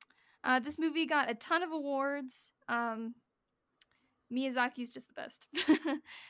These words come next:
Um, now, after this particular release, Miyazaki actually retired, but he has kind of a track rec-, record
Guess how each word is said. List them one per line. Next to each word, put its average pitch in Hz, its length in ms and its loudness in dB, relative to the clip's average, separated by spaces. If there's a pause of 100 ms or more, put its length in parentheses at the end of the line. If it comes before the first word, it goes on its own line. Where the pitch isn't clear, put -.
(200)
Um, 247 240 2
now, 277 160 4
after 294 400 4
this 269 340 0
particular 330 640 -2
release, 269 680 -4
Miyazaki 254 640 2
actually 233 360 0
retired, 233 680 0 (500)
but 262 200 4
he 302 520 0
has 311 300 0
kind 330 200 0
of 311 80 -4
a 285 60 2
track 247 340 -2
rec-, 294 220 0 (100)
record 269 480 -2